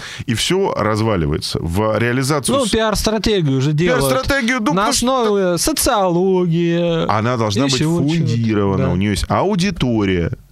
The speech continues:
Speaker 1: Да? То есть вот с чего начинается, вот, прям сказать,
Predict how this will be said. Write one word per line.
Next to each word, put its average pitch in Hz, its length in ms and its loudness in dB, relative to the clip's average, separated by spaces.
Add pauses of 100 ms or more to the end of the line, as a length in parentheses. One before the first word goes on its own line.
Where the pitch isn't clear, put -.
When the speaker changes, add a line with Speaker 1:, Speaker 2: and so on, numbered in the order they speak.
Speaker 1:
Да? 160 140 0
То - 240 -8
есть 143 100 -2
вот 156 160 -2
с - 60 -2
чего 233 340 0
начинается, 160 560 0
вот, 113 80 -10
прям 180 160 0
сказать, - 200 -2